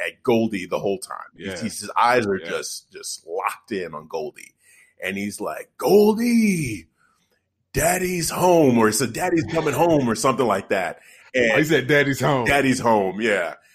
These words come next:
Speaker 1: Um, and that was it. Mic drop. Just perfect. I'm like, "Man, Tommaso Ciampa, thank you. Thank you for coming back. Welcome back." It was so awesome.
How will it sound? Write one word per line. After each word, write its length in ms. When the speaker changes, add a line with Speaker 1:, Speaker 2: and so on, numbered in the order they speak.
Speaker 1:
Um, 440
and 120
that 100
was 180
it. 200
Mic 240
drop. 340
Just 360
perfect. 680
I'm 120
like, 220
"Man, 680
Tommaso 420
Ciampa, 580
thank 300
you. 300
Thank 220
you 80
for 120
coming 300
back. 340
Welcome 380
back." 280
It 80
was 240
so 180
awesome. 460